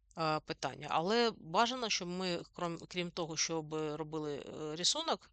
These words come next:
ілюстру-, ілюструючий, ще трохи пояснювали, що ми будемо рисувати положення хвилі через деякий невеликий проміжок,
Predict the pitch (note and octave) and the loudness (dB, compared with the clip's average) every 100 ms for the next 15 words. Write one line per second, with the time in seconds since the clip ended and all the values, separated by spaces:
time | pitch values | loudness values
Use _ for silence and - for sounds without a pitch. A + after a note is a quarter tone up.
0 | - F3 E3 - D#3+ D3+ E3 D#3+ - D3+ | -8 -4 -4 -4 -6 -6 -6 -8 -6 -6
1 | D3 - - A#3 B3 F3+ F#3+ F3+ - - | -4 0 0 0 -2 -4 -4 -4 -6 -14
2 | - - - - - F3 E3 D3+ D#3+ D3+ | -18 -20 -20 -14 -2 2 2 2 0 -4
3 | D3+ D#3+ D#3+ D#3+ E3+ D#3+ D#3+ D#3 - D#3 | -2 -2 -2 -4 -4 -2 0 2 2 0
4 | D3+ - - - D#3 D#3 D#3 D#3 D#3+ - | -4 -4 -12 -8 -4 2 0 0 -8 -6
5 | D4+ D#4 C4 B3 A3 A#3+ A#3 - G#3 G#3 | -6 -6 -6 -8 -4 -2 -2 -4 -6 -6
6 | G3+ G3 F#3+ - F#3 F#3 E3 | -6 -6 -8 -6 -4 0 -2